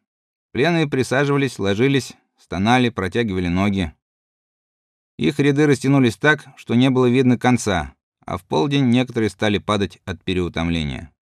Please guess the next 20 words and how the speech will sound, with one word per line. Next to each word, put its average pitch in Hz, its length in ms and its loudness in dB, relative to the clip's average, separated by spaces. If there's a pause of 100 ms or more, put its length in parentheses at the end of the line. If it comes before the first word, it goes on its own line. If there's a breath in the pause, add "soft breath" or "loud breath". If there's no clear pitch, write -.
(1160)
Русский 147 380 0
фельдфебель, 139 640 0 (100)
командовавший 101 960 -2 (300)
эшелоном, 123 720 -2 (220)
в 92 100 -8
отчаянии 98 420 -2
ломал 95 380 0
руки, 98 340 -4 (100)
когда 87 220 -4
увидел, 101 300 0
что - 120 -10
даже 90 320 -2
удара 95 420 0
не 78 180 -4
помогает. 71 640 -8 (720)
Затем 160 300 2
он 147 120 4
показал 127 380 2
в 98 60 -6
сторону, 143 520 2